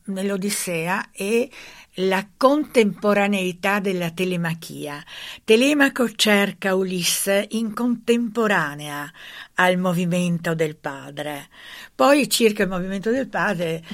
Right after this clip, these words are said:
eh, c'è chi dice che superò le colonne d'Ercole e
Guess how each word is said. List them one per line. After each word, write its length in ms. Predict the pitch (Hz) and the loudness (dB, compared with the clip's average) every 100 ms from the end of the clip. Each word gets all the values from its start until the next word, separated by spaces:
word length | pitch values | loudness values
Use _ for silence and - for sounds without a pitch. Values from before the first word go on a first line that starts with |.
| - - | -16 -14
eh, 260 | 175 170 165 | -10 -8 -4
c'è 240 | 202 175 | -2 0
chi 120 | - | 0
dice 460 | 170 185 170 175 160 | 0 0 2 0 0
che 340 | 151 151 147 143 | -2 -8 -8 -12
superò 520 | - 175 180 180 180 | -10 -8 -2 0 0
le 120 | 170 | 0
colonne 420 | 165 165 165 180 | -2 -6 -4 -2
d'Ercole 760 | 214 175 165 170 165 175 165 151 | 0 0 -2 -2 -2 -2 -2 -4
e 120 | 151 | -8